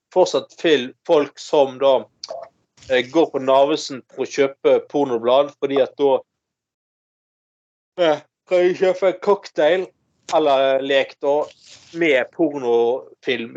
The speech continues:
D V D i pornobladet. Al-, altså, det er, det er åpenbart enkelte som ikke leng-, eh, som er så ana-, analoge at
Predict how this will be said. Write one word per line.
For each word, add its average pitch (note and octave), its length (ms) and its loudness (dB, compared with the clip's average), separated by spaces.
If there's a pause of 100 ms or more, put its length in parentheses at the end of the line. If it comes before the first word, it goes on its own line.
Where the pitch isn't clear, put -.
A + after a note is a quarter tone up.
D A#2 160 0
V A2+ 100 -6
D A#2 380 0
i C3 200 -6 (100)
pornobladet. G#2 640 0 (880)
Al-, C#3 160 -6
altså, D3 360 -2
det C#3+ 140 0
er, D#3+ 180 0 (200)
det D#3 80 0
er D#3+ 80 0
åpenbart D#3 440 -4
enkelte C3 280 -8
som B2 80 -10
ikke B2+ 480 -4
leng-, C3+ 320 0
eh, D#3 200 -4 (200)
som D#3 200 -4
er D3 100 2
så D#3 180 0
ana-, C3+ 180 0 (200)
analoge C#3 680 0
at A2+ 240 -4